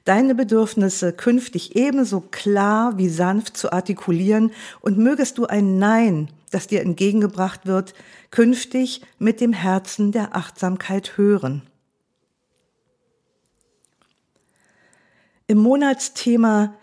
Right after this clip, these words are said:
von Herzen Nein sagen in meiner Achtsamkeits-Community findest du ein Workbook, mit dessen Hilfe du tiefere Erkenntnisse in diese sensible Psychodynamik erlangen kannst, indem du sie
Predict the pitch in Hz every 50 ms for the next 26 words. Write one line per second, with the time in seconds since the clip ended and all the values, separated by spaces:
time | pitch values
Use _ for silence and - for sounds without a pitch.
0 | _ _ _ - - 202 185 175 165 - - 202 196 220 226 - - - 208 190
1 | 180 175 175 175 180 202 240 262 254 214 233 220 220 214 202 - - 254 262 247
2 | 226 214 208 - - - 240 - - - - 214 208 208 - 208 196 190 - -
3 | - 190 180 180 190 180 190 190 185 - 196 180 180 175 - - - - - -
4 | - 302 320 311 269 - - 208 - - 180 185 160 151 170 214 269 262 - -
5 | 240 247 247 - 202 196 - 196 202 - - 226 196 202 220 220 220 220 - 208
6 | 170 202 190 180 180 - - - _ _ - - - 285 311 302 - - 247 208
7 | 214 220 - - - - - 233 233 247 240 220 220 208 - - 214 - - 220
8 | 214 202 208 240 254 285 254 - 262 208 208 220 202 208 180 180 233 233 226 226
9 | 233 220 214 208 208 208 208 - - _ _ - - - 247 247 - 247 220 185
10 | 208 196 190 196 190 196 202 190 - - 175 175 170 185 202 220 233 233 - -
11 | 208 196 202 202 - - - - - - - - - - - _ _ - 262 262
12 | 254 262 254 240 233 208 220 220 196 180 208 202 202 196